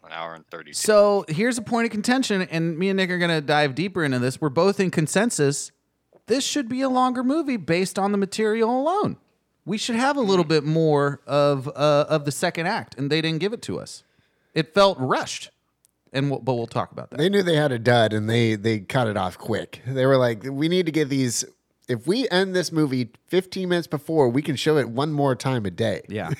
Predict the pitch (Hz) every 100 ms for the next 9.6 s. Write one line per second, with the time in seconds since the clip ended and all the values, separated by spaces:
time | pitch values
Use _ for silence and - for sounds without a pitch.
0 | - 226 180 135 147 180 160 156 - 139
1 | 135 123 110 117 123 120 117 104 98 101
2 | 104 _ - _ _ _ 107 110 110 107
3 | 104 98 101 95 - 98 - 104 98 87
4 | - 87 87 87 87 82 - 85 85 101
5 | - _ 98 - 87 - 87 - 117 131
6 | 131 143 151 170 127 120 - 117 120 175
7 | 151 110 92 101 98 87 85 104 92 90
8 | 82 - 78 76 76 82 _ _ _ _
9 | _ _ _ - 131 -